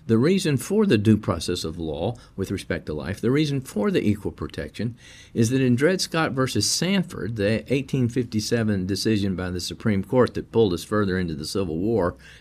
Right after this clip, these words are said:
and the Fourteenth Amendment that followed, the, the Supreme Court said, and I quote here, that persons of the colored race were at that time, eighteen fifty-seven, considered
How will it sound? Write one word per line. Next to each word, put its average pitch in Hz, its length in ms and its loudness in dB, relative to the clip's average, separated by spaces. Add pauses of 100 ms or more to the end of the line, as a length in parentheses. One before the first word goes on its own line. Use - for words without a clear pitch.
and 80 220 -4
the 76 60 -4
Fourteenth 90 440 -6
Amendment 78 440 -6
that 87 120 -12
followed, 110 400 -4 (380)
the, 101 240 0
the 107 160 2
Supreme 151 400 2
Court 170 340 0
said, 92 540 0
and 98 160 0
I 107 80 2
quote 165 300 2
here, - 260 -4 (800)
that - 220 0
persons 160 420 2
of 113 160 0
the 104 140 2
colored 160 560 0
race 117 680 2 (160)
were 98 280 4
at 90 280 -4
that 113 320 -2
time, 110 520 -2 (880)
eighteen 85 320 -4
fifty-seven, 82 760 -6
considered 107 760 2